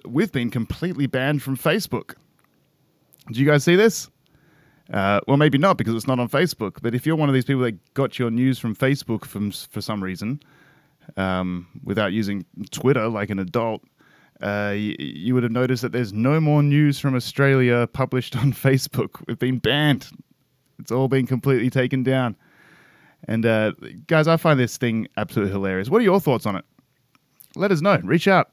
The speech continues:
Get involved with the, with the Jam Room. We could, we could talk about these points. Um, but as, as far as I can see,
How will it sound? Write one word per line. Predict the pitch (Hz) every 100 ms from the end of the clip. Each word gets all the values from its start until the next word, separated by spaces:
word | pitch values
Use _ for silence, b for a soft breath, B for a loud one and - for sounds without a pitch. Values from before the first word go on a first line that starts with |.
| _ _ _ -
Get | 135 160
involved | 147 170 143
with | 143
the, | 131 131
with | 120
the | 127
Jam | 143 160 160
Room. | 120
We | 104
could, | 117
we | 120
could | 123
talk | 143 147
about | 131 110
these | 110
points. | 90 113 101 - - b b b b b -
Um, | 110 117 110 92 - _ _
but | 131
as, | 139
as | - 127 123
far | - 185
as | 143
I | 143 214
can | 139
see, | 101 98 92 104